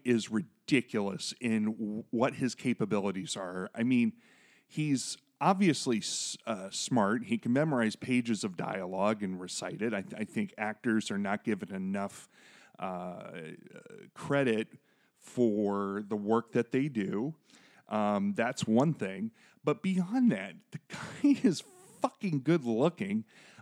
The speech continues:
Um, and good looking doesn't even, uh, describe it. I, I do truly believe that he has a godly physique.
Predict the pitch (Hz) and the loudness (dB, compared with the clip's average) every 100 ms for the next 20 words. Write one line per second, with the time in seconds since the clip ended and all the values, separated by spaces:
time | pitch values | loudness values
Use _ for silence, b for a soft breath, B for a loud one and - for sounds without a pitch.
0 | - 123 120 117 113 - 123 110 139 180 | -2 2 4 2 2 -2 0 2 4 4
1 | 147 156 139 110 120 113 123 117 104 101 | 4 4 4 4 4 4 4 4 4 0
2 | 104 - - 113 95 82 - - 117 - | -4 -10 -10 -8 -8 -10 -14 -18 -18 -8
3 | 110 - 123 113 101 107 107 - 107 95 | -6 0 4 4 4 2 0 0 -2 2
4 | 113 151 165 - - 170 165 151 113 113 | 6 8 8 2 2 4 6 4 4 4
5 | 120 113 98 87 - - B B B B | 4 4 4 0 -6 -16 B B B B
6 | 120 110 - 139 127 - 113 113 110 101 | 2 2 0 2 2 2 0 2 2 0
7 | - 104 95 - 117 107 113 110 113 - | -4 -10 -12 -2 2 4 4 4 2 2
8 | 107 90 92 87 90 - | -2 -2 -4 -4 -6 -10